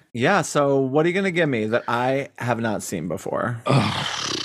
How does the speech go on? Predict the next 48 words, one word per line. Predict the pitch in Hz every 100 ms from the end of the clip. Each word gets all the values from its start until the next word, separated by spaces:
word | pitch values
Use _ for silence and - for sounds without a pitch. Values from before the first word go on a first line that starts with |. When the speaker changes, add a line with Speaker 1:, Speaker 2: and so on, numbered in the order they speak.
| - -
Speaker 2:
And | 135
technically, | 185 262 302 277
Speaker 1:
And, | 254
Speaker 2:
this | -
is | 214 180
Speaker 1:
and | 196 -
if | 190 185
you're | 220
listening | 202 196 190
for | 170
the | 160
first | 156 151 -
time, | 123
Jeremy | 123 170 175
and | 180
I |
have | 165
had | 151
a |
long | 135 131 139 143 147
run | 127 135 131
of | 117
giving | 127 123 131
each | 123 123
other | 120 123
movies | 120 120 120
that | 107 120
we | 117
both | 120 113 107
ended | 113 110
up | 107
liking. | 110 104 101 127 143 156 - -
So | -
Speaker 2:
Yep. | 147 147
Speaker 1:
this | 143
week | 151 143
we're, | 139 135 135 -
uh, | 123 -
trying | 120 139 135 135
to | 135 110 123 131
<laughs> | -
make | 151
that | - - 190 180
not | 160 156 - 131
happen. | 143 127 127 117
That's | 123 131
the | 135
goal. | 127 110 98 107 -